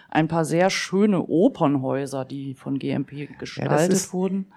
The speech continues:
Speaker 2: das ist natürlich, ähm, tatsächlich so, äh, etwas, was diese Bauwirtschaft so mit sich bringt. Fünfzig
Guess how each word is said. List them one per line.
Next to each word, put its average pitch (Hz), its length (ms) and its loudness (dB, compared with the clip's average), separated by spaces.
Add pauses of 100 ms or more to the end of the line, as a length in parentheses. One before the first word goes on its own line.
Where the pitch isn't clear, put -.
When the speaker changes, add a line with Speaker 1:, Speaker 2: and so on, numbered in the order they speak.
Speaker 2:
das 147 160 4
ist 175 160 4
natürlich, 156 560 4
ähm, 127 540 -4 (200)
tatsächlich 131 540 -4
so, - 400 -4 (340)
äh, 120 320 -4
etwas, 127 380 0
was - 380 0 (200)
diese 120 220 0
Bauwirtschaft 135 800 8
so 127 140 6
mit 123 180 4
sich 123 260 -2
bringt. 110 460 -6 (340)
Fünfzig - 640 -2